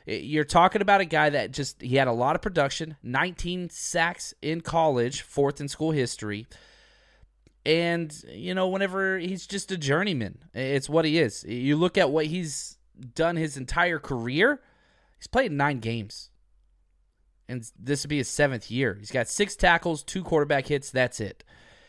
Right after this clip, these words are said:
Now, if you wanna know what the financial compensation is like, because everybody assumes, like, "Oh, N F L players make too much money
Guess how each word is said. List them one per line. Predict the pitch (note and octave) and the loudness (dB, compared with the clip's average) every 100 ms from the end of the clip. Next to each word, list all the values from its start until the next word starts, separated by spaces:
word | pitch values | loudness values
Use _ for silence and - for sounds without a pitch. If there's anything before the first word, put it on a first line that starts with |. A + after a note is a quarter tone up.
| _ _ - | _ _ -6
Now, | C#3 E3+ E3+ | 4 6 6
if | - B2+ C#3 D3 | 4 -2 -2 -2
you | D#3+ | 0
wanna | E3+ C4+ | 2 4
know | G#3+ F#3 | 6 6
what | D#3+ D3 C#3 - | 6 4 2 -4
the | C3 | -2
financial | B2+ - E3+ D#3+ G#3+ G3 | 0 2 2 4 2 2
compensation | - C#3+ C#3 B2+ C3 B2+ A#2+ | 2 0 0 -4 -4 -4 -6
is | A2 | -4
like, | B2+ C3+ | -2 -2
because | - G3 | 0 4
everybody | G#3+ F#4 F4+ C#4 F#3 | 6 8 8 6 4
assumes, | - D#3+ E3+ D#3+ | 0 0 0 -2
like, | B2+ | -2
"Oh, | F#3 E3 | 0 2
N | F3+ | 2
F | F3 | 0
L | E3+ | 0
players | D#3+ F3 D#3 | 0 0 0
make | D#3+ E3 | -4 -6
too | - F#3+ | -6 -4
much | E3 - | -4 -4
money | D#3 D#3+ D#3 | -6 -4 -6